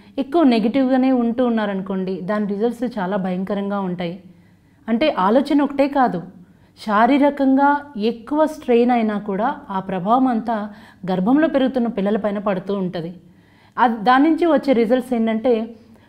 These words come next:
పిల్లలు లోవర్ బర్త్ వెయిట్‌తో పుట్టడం, లేదా హార్ట్‌లో హోల్‌తో పుట్టడం, ఇవన్నీ కూడా సరిగా డెవలప్ అవ-, అవ్వలేకపోవడం, ప్రీమెచ్యూర్ బేబీస్ పుట్టడం,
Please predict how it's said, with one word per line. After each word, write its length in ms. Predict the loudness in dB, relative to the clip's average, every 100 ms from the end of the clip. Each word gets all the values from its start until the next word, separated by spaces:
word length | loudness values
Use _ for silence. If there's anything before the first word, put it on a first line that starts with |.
| _
పిల్లలు 380 | 2 4 6 4
లోవర్ 480 | 2 4 4 4 2
బర్త్ 280 | 0 0 0
వెయిట్‌తో 380 | 2 2 0 -2
పుట్టడం, 680 | -4 -8 -4 -2 -2 -4 -12 -8
లేదా 260 | -2 0 0
హార్ట్‌లో 460 | -2 -4 -2 -2
హోల్‌తో 360 | -2 -2 0 -2
పుట్టడం, 420 | -2 -4 -4 -6 -10 -20 -18 -4
ఇవన్నీ 320 | 0 2 0
కూడా 320 | 0 0 -2 -6 -18 -4
సరిగా 200 | 0 2
డెవలప్ 400 | 2 2 2 2
అవ-, 320 | 0 0 -2 -6 -8
అవ్వలేకపోవడం, 760 | 0 2 2 0 0 0 -4 -8 -18 -20 _ _ 0
ప్రీమెచ్యూర్ 600 | 2 4 2 0 0 0
బేబీస్ 480 | 2 2 0 -4 -8
పుట్టడం, 380 | -4 -2 -4